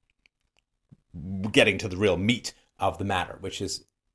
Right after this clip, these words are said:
us, you, me, and K. This is Special K. So strategies can change in terms of evolution and, and, and choices that can be made by a species. So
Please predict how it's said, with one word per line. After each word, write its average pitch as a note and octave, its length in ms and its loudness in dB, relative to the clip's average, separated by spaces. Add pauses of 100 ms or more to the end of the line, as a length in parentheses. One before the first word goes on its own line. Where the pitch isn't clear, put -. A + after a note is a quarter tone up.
(500)
us, - 380 4
you, B2 220 6
me, G2 420 0
and F2 340 -6 (200)
K. - 320 -4 (880)
This E3 200 6
is - 160 -6
Special D#3 420 2
K. - 360 -4
So D#3 160 4
strategies G#3 760 4 (440)
can B2+ 220 4
change G2+ 520 -2
in C#3+ 1000 -2
terms B2 360 4
of - 400 -2 (360)
evolution A#2+ 580 6
and, F#2+ 140 -2
and, F2+ 280 -4
and F#2+ 160 -4
choices F#2 520 -4
that F2 220 -6
can F2 120 -6
be F2 80 -4
made E2+ 300 -4 (440)
by F2+ 160 4
a F2 60 0
species. D3+ 380 0
So A2 260 8